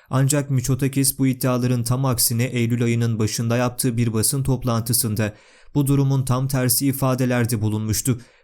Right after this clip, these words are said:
Başkan Erdoğan'la konuşmak istediğini söyleyen Mitsotakis, "Uygun bir zaman olursa görüşmeye hazırım." demişti. Bu görüşme için uygun zamanın ise Prag'da gerçekleşecek toplantı olacağını söylemişti.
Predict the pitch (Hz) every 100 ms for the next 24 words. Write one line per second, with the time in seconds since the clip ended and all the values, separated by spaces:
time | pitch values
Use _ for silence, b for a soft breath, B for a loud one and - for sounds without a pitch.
0 | - 120 117 - 120 120 113 120 123 123
1 | 127 120 117 110 135 131 131 - 127 127
2 | 123 - 123 117 117 110 107 - 117 120
3 | 117 110 - B B 127 127 135 139 139
4 | 131 120 123 127 123 117 110 - 131 123
5 | 123 - 127 131 131 131 107 104 104 107
6 | - 123 117 B B - 139 139 139 -
7 | 139 139 135 135 127 117 131 127 131 131
8 | 127 131 131 120 135 123 131 131 127 131
9 | 123 120 135 131 131 127 123 127 - 120
10 | 123 117 117 139 139 131 131 120 101 117
11 | 110 110 107 - 127